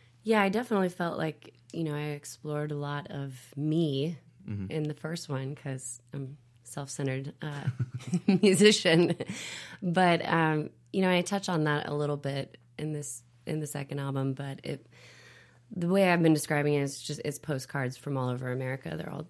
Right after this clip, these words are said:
Speaker 1: different, you know, different types of American music.
Speaker 2: Mm-hmm.
Speaker 1: Um, and yeah, I was kind of reflecting what I was seeing through the,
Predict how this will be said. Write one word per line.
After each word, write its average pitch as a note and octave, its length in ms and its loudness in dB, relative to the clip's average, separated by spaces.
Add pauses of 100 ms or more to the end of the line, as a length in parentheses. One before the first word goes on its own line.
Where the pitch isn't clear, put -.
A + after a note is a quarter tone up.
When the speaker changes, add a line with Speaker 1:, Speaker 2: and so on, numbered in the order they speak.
Speaker 1:
different, C3+ 400 -10 (500)
you C#3+ 120 -10
know, C#3 160 -10 (760)
different D3+ 320 -4
types C#3+ 300 -6
of C#3 100 -6
American C3+ 500 -4
music. C3 540 -6
Speaker 2:
Mm-hmm. G2 600 -8
Speaker 1:
Um, C3+ 400 -2 (840)
and F3+ 140 2
yeah, F#3 160 2
I D3 40 2
was C#3+ 160 -4
kind D#3+ 180 -2
of C#3+ 80 -2
reflecting C#3 640 -2
what C#3 160 -2
I C3+ 140 -2
was C3+ 300 -6 (280)
seeing D3 400 -8
through C#3 300 -8
the, C#3 280 -8